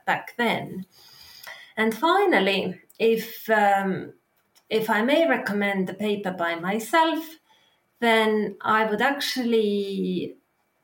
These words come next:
give a short, <clears throat> uh, plug my paper about Russia's, uh, younger generation of, of foreign policymakers. Uh,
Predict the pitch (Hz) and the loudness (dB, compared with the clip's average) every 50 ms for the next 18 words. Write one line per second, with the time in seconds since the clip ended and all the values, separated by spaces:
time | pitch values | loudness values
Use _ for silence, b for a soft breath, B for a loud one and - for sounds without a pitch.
0 | _ - 294 294 320 330 - - - - 233 220 220 - - _ _ _ _ - | _ -4 -2 0 2 2 2 0 -2 -2 -2 -4 -4 -4 -12 _ _ _ _ 2
1 | 262 277 285 247 220 - - 185 - - - - - - - - _ _ _ - | 4 6 6 6 6 2 0 -4 -6 -10 -16 -20 -20 -20 -20 -20 _ _ _ -2
2 | 190 196 196 202 196 - - - - - _ _ _ _ _ _ - - - 147 | 0 2 2 2 0 0 -2 -4 -8 -12 _ _ _ _ _ _ -20 -18 -16 -16
3 | - - _ _ - - 262 285 294 302 302 285 262 240 233 226 226 226 220 220 | -18 -18 _ _ -10 -2 2 2 4 4 2 2 2 2 2 4 4 4 4 4
4 | 214 214 208 196 196 196 - - _ _ _ - - 240 233 240 240 - 240 233 | 4 4 2 2 0 -4 -8 -12 _ _ _ -6 0 0 0 0 0 0 0 2
5 | 208 - - 190 190 196 190 185 185 185 185 - 220 208 208 208 - - 214 202 | 2 2 2 2 2 4 4 4 2 0 -2 0 0 0 0 0 -2 -2 0 0
6 | 190 185 175 - - - - - - - 180 180 175 170 175 180 185 214 220 220 | 0 0 -2 -2 -6 -8 -10 -10 -8 -6 -4 -2 -2 -2 -2 0 0 2 2 2
7 | 226 254 247 - 226 208 190 185 185 185 185 185 - - 190 180 175 160 170 - | 2 0 -2 -2 -2 -2 0 0 0 0 0 0 -2 -2 -2 -2 -2 -2 -4 -6
8 | - - - - 175 - - - 180 185 185 185 185 185 - - - - - - | -10 -12 -10 -10 -10 -10 -8 -4 0 0 2 0 0 -2 -4 -6 -6 -8 -10 -12
9 | - - - - - - - - - - - - - - - - - B B B | -12 -12 -10 -10 -10 -12 -12 -12 -12 -12 -12 -10 -10 -12 -12 -12 -16 B B B
10 | B B B B B B B B B B - 175 170 170 165 160 160 160 160 165 | B B B B B B B B B B -4 0 0 2 2 2 2 0 0 0
11 | 160 156 - 85 - - 165 - - | -2 -2 -4 -4 -4 -4 -6 -8 -10